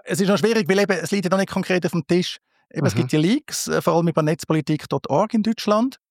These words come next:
Speaker 1: Es sind aber umfangreiche Texte. Also wäre jetzt gelogen, wenn ich würde sagen, ich hätte das alles gelesen und dann reingeschaut und sonst geschaut, was andere zusammengefasst haben. Und dort liest man sehr Unterschiedliches.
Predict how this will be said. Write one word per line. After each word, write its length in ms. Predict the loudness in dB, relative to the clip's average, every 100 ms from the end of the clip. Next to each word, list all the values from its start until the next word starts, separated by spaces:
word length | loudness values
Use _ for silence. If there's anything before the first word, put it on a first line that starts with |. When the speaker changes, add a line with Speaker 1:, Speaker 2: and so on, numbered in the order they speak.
| _ _ _
Speaker 1:
Es 80 |
sind 100 | -4
aber 140 | 0 2
umfangreiche 520 | 2 2 0 0 -2
Texte. 460 | -2 -2 -2 -10 -14 _ -12
Also 120 | -4
wäre 120 | -4
jetzt 120 | -2
gelogen, 240 | -2 0 0
wenn 80 | 0
ich 80 |
würde 140 | -2 0
sagen, 220 | 0 0
ich 60 | -2
hätte 100 | 0
das 140 | 0
alles 260 | 0 -2 0
gelesen 320 | 0 0 -2 -6 _ _
und 100 | -4
dann 180 | -2 0
reingeschaut 480 | 0 0 0 0 -2
und 80 |
sonst 200 | -2 -2
geschaut, 220 | 0 0 2
was 100 | 0
andere 260 | 0 -2
zusammengefasst 580 | 0 0 0 0 -2 2
haben. 160 | 0 0
Und 80 | -2
dort 160 | -4
liest 200 | -2 -2
man 80 | -2
sehr 160 | 0 2
Unterschiedliches. 640 | 2 2 0 0 0 -4